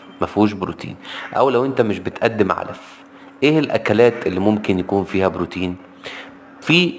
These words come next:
بذور اليقطين، وفي الديدان، وفي الشوفان. بذور اليقطين والديدان والشوفان. حلو؟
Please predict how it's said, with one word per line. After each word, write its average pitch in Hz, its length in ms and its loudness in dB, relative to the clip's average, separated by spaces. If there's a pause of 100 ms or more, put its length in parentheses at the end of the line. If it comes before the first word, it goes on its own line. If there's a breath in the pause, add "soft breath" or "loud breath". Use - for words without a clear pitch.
(120)
بذور 127 760 6
اليقطين، 107 720 0 (640 loud breath)
وفي 151 540 2
الديدان، 143 600 2 (340)
وفي 143 460 4
الشوفان. 113 420 2 (1300 loud breath)
بذور 110 640 4
اليقطين 98 680 0 (520)
والديدان 139 680 2 (280)
والشوفان. 107 480 0 (540)
حلو؟ 151 220 0